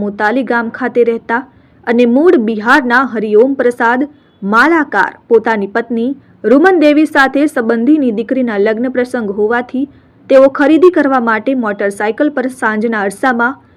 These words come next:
અંકલેશ્વરની ચૌટા બજારમાં આવી રહ્યા હતા. જેઓ ગડખોલ બ્રિજ ઉપરથી પસાર થઈ રહ્યા હતા, જે દરમિયાન પતંગની દોરી હરિઓમ પ્રસાદના ગળા પર આવી જતા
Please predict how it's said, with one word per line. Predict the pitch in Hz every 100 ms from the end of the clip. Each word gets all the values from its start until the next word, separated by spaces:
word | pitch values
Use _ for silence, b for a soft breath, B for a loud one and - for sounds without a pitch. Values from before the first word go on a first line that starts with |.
| b -
અંકલેશ્વરની | 254 262 285 285 370 339 339
ચૌટા | 339 247 240 240
બજારમાં | 220 220 240 240 226
આવી | 202 220
રહ્યા | 247 247 240
હતા. | 247 240 - b b b b
જેઓ | 202 247 214 247 254 B
ગડખોલ | 214 262 254 320 381 262
બ્રિજ | 294 285
ઉપરથી | 285 294 294 285 285
પસાર | - - 233 214 -
થઈ | 233
રહ્યા | 254 254
હતા, | 247 254 277
જે | 247 240
દરમિયાન | 214 208 220 202 262 b b b -
પતંગની | - 381 381 370 311
દોરી | 240 233 220 269 -
હરિઓમ | 240 233 269 302
પ્રસાદના | 269 247 254 247 233 202
ગળા | 208 233
પર | 240 233
આવી | 202 226 262
જતા | 269 254